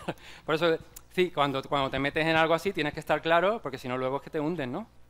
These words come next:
Te hunden con las demandas y se pone. Efectivamente es una de las cosas más importantes, la fiabilidad. Y además no solo la fiabilidad, a mí más que la fiabilidad del producto, porque al final Raspberry es un producto de calidad. Y no me llevo comisión, ¿eh? Yo no vendo, no tenemos una tienda de venta de Raspberry.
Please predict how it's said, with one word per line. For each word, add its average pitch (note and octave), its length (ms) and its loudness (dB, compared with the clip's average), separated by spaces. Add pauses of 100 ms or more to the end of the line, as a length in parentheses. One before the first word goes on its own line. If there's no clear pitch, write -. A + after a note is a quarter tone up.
(180)
Te B2+ 80 -10
hunden B2+ 180 -6
con C3 120 -6
las C3 100 -2
demandas C#3 420 -4
y C#3 180 -6
se B2+ 100 -10
pone. B2+ 320 -8 (880)
Efectivamente C3 580 -4
es D3 60 -4
una D3+ 140 0
de D3 60 0
las D3 100 0
cosas E3 240 -4
más E3 160 0
importantes, D3 480 -2
la C3 80 -4
fiabilidad. B2+ 520 -6 (280)
Y D3 40 -4
además D#3 240 6
no F#3 80 4
solo G3+ 180 0
la G#3+ 120 4
fiabilidad, F#3+ 440 0 (220)
a C#3+ 80 0
mí E3 120 2
más G#3 160 2
que G#3+ 100 -4
la G3+ 120 4
fiabilidad F#3+ 400 2
del F#3 100 2
producto, F3+ 320 -2
porque C#3+ 180 -2
al C3 80 -4
final C#3+ 240 -2
Raspberry E3 480 0
es D#3 100 -4
un E3 120 -2
producto D#3+ 320 -2
de F#3 100 -2
calidad. C3 420 -2 (440)
Y C3 40 -10
no C#3 80 -2
me C#3+ 80 0
llevo D3 120 0
comisión, C#3+ 380 -4
¿eh? C#3 80 -6
Yo C#3+ 60 -6
no C3+ 100 -6
vendo, C3 460 -6
no C3 100 -6
tenemos D3 220 -2
una D3 140 0
tienda C#3+ 200 -2
de C#3 60 0
venta C#3 200 -4
de C3+ 80 -2
Raspberry. B2 400 -6